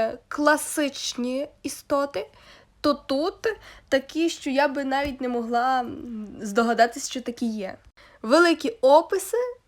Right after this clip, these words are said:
класно. Третя книга також отут посередині дуже гарна, більш затишна. І на відміну від двох книг,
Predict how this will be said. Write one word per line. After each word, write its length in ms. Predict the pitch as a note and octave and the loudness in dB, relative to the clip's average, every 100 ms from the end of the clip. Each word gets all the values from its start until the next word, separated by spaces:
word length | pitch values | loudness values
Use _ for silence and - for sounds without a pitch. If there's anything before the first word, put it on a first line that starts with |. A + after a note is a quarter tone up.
| _ _ _ _ _ | _ _ _ _ _
класно. 500 | - G3+ G#3+ G3+ - C4 - _ _ _ _ _ _ _ _ _ _ - | -2 2 2 0 -12 -16 -18 _ _ _ _ _ _ _ _ _ _ -2
Третя 340 | D#4+ E4+ E4+ | 4 4 4
книга 380 | D#4+ D#4+ D#4 D4+ | -2 0 0 0
також 600 | D4+ D4+ - C#4+ A3 - | -2 -4 0 2 2 0
отут 300 | A#3 A#3 A#3 | -10 -10 -16
посередині 760 | - A#3+ - C4 A#3+ C4 B3 A#3+ - - | -14 -12 -6 -6 -4 -6 -6 -8 -10 -12
дуже 380 | A3 C#4+ A#3+ | -4 -4 -4
гарна, 580 | A3+ G#3 G#3 G3+ A3+ D4+ B4 _ _ _ _ _ _ - - | -6 -2 -4 -4 -4 -6 -6 _ _ _ _ _ _ -20 -20
більш 480 | A#3 C#4 F#4 D4 A3 | -2 6 6 6 -2
затишна. 760 | - G#3 F#3 A3 - B3+ C#4+ G#4+ _ _ _ _ - | 2 0 0 -8 -10 -8 -8 -10 _ _ _ _ -6
І 120 | C4 | -2
на 140 | C4+ C4 | 0 0
відміну 400 | A#3+ C#4 D4 C4 | -2 0 0 -2
від 200 | A#3+ G#3 | -8 -6
двох 300 | B3+ C4+ - | -4 -4 -6
книг, 340 | B3 B3 D#4+ | -4 -4 -4